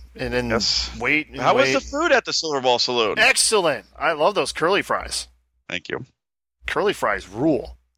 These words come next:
Speaker 2: And you had, I heard, the crack fries.
Speaker 1: What? What did I have? Th-, what's the crack
Speaker 2: You had
Speaker 1: fry?
Speaker 2: the, uh, you had the, uh, funnel cake fries.
Speaker 1: That was weird. That was weird.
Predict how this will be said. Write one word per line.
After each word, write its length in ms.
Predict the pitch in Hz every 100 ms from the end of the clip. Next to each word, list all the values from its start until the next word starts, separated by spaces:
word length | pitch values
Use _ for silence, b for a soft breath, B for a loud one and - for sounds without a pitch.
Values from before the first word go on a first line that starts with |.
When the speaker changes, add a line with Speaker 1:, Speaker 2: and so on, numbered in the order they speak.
| _
Speaker 2:
And 160 | - 113
you 160 | 117 110
had, 240 | 110 104
I 100 | 104
heard, 220 | 107 113
the 60 | 107
crack 260 | - 131
fries. 480 | - 92 80 - - - _ _ _ _ _ _ _
Speaker 1:
What? 280 | - 165 214 -
What 100 | -
did 100 | 175
I 120 | 302
have? 460 | 294 320 339 330 -
Th-, 120 | -
what's 180 | - 151
the 80 | -
crack 240 | - 123 120
Speaker 2:
You 40 |
had 100 | 117
Speaker 1:
fry? 100 | 110
Speaker 2:
the, 220 | 117 113
uh, 180 | 107 104 - 101
you 40 | 110
had 200 | 104 101
the, 280 | 104 101 98
uh, 140 | 95
funnel 300 | 95 120 113
cake 220 | - 95
fries. 420 | - 85 67 - -
Speaker 1:
That 200 | 160 185
was 180 | 123
weird. 300 | 120 104 87 - - _ _ _ _ _ _ _ -
That 100 | 139
was 160 | 131 113
weird. 160 | 107